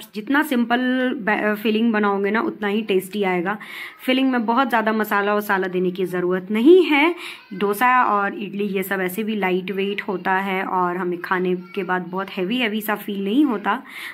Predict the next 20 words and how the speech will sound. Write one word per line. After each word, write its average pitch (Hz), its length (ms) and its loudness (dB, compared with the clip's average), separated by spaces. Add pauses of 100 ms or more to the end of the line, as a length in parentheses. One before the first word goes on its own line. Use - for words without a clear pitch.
तो 202 60 -10
ये 190 160 -2
मुझे 185 240 -2 (120)
बहुत 185 360 -2 (120)
easy 208 320 -4
और 196 220 -2 (120)
option 190 280 -6
लगता 185 320 -2
है। 180 160 0
अगर 180 140 -2
मैं 180 220 0
कहीं 180 220 0
जल्दी 180 320 -2
में 208 140 2
हूँ 190 220 0
या 180 120 0
मैं 180 220 -2
थकी 269 280 0
हुई 277 180 2
हूँ 262 280 0